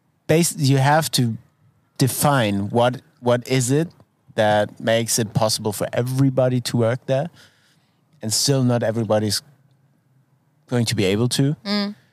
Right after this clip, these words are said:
Speaker 1: And you have to acknowledge in this discussion that there are different people, for e-, example, us two, who act-, you, who don't function in, like, a static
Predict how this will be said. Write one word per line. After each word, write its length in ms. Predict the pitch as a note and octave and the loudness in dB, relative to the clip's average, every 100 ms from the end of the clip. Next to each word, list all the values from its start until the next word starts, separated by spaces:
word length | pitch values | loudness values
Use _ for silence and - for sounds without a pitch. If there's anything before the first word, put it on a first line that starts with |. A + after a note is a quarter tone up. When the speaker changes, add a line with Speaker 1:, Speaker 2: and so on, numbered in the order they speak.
| _ _ _ _ _ _ _ - | _ _ _ _ _ _ _ -4
Speaker 1:
And 140 | A#2+ A2+ | -2 2
you 80 | A#2+ | 2
have 120 | E3+ | 2
to 80 | D3+ | 0
acknowledge 460 | A#2+ B2+ C#3 B2+ | 0 0 0 0
in 120 | B2 A2 | -2 -2
this 160 | A#2+ | 0
discussion 400 | B2+ - D#3 E3 | -2 0 0 2
that 140 | D3 C#3+ | 0 0
there 120 | C#3 | -2
are 40 | |
different 340 | B2+ E3+ - C3 | 0 -2 0 0
people, 420 | E3 D#3 A#2 C3+ - _ _ _ _ _ _ _ - | -2 0 -2 -2 -10 _ _ _ _ _ _ _ -12
for 140 | G#2+ G#2 | -2 -2
e-, 240 | G2+ G2+ - | -2 -6 -6
example, 400 | G#2+ A2 G2+ G2 | -8 -2 -2 0
us 240 | F#2 C#3 - | 0 0 0
two, 360 | - G2+ A2+ C3+ - _ _ _ - | 0 0 -2 -4 -14 _ _ _ -12
who 120 | G#2 | -6
act-, 440 | A2 A#2 _ - | -4 -6 _ -8
you, 100 | B2+ - _ - | -8 -8 _ -4
who 180 | A#2 B2+ - _ _ _ | -2 -2 -4 _ _ _
don't 440 | D3 C#3+ A#2+ B2 C3+ | -2 0 -2 -8 -16
function 840 | - - C#3+ E3 - G#2 F#2+ G#2 - _ _ _ _ - | -10 -2 0 0 -2 -2 -2 -4 -6 _ _ _ _ -6
in, 300 | G#2 G2+ G#2 | -2 -2 -2
like, 320 | G#2+ G2 - - | -2 -2 -6 -8
a 180 | G2 F#2+ _ _ _ | -6 -6 _ _ _
static 840 | - - - A2 A2 A2 G2 - | -8 -6 0 0 0 -2 -2 -8